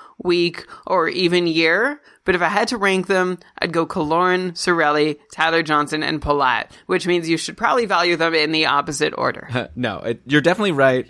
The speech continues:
Speaker 2: and Killorn should be number one, and let's not say anything otherwise to jinx it, 'cause I really <laughs> want Killorn to keep going.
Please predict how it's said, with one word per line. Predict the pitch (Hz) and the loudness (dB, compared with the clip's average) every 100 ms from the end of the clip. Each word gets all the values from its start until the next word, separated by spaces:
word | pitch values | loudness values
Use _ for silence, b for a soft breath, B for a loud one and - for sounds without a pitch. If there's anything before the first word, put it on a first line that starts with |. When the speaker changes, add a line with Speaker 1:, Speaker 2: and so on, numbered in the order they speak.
| - | -6
Speaker 2:
and | 120 | -6
Killorn | 120 123 123 127 | -4 -2 -2 -2
should | 120 | -2
be | 123 | -2
number | 120 117 120 | 0 0 0
one, | 110 104 107 107 | 0 -2 -4 -6
and | 107 104 110 | -6 -6 -4
let's | 117 - | -6 -4
not | 117 110 | -6 -2
say | 120 117 | -2 0
anything | 123 127 - | 0 -2 0
otherwise | 113 117 107 110 | 0 0 -2 -4
to | 113 | -6
jinx | 110 101 - | -6 -6 -6
it, | 78 | -8
'cause | 113 | -4
I | 107 | -2
really | 113 123 | -2 0
<laughs> | 170 | 0
want | 131 143 | 0 0
Killorn | 156 139 127 | 0 0 0
to | 120 | -4
keep | - 117 | -8 -2
going. | 123 117 117 | 0 0 0